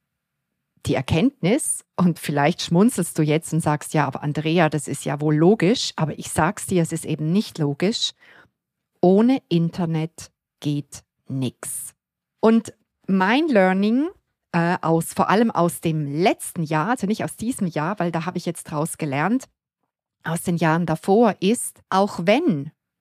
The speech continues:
zum Beispiel bei einer Ferienwohnung steht, dass es W lan gibt,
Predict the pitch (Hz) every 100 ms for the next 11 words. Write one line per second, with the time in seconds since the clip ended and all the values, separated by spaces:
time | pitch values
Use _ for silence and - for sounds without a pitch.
0 | _ _ - 185 160 160 - 190 170 165
1 | 160 151 - 202 254 170 151 151 151 151
2 | - 147 131 - - _ _ _ - 170
3 | 160 - 160 156 - - _ 156 202 262
4 | 151 147 143 135 131 - -